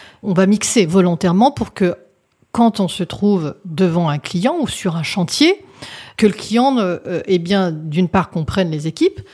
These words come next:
mais surtout que la personne qui maîtrise pas bien la langue française progresse. Alors aussi, on va rajouter à cela, pour éviter que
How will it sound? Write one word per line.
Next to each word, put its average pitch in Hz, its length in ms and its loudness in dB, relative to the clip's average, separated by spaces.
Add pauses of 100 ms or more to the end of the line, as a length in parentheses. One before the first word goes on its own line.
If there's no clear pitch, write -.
(180)
mais 196 120 4
surtout 381 680 2 (240)
que 214 120 0
la 190 140 0
personne 233 420 0
qui - 160 -6
maîtrise 180 580 -2 (640)
pas 180 120 -2
bien 180 260 2
la 147 100 -4
langue 151 180 -6
française - 440 -4
progresse. - 800 -4 (640)
Alors 208 340 2
aussi, 269 340 0 (200)
on 196 160 -2
va 202 140 0
rajouter 220 480 -2
à 170 80 -4
cela, 269 360 -2 (140)
pour 185 220 -6
éviter 190 380 -2
que 170 260 -4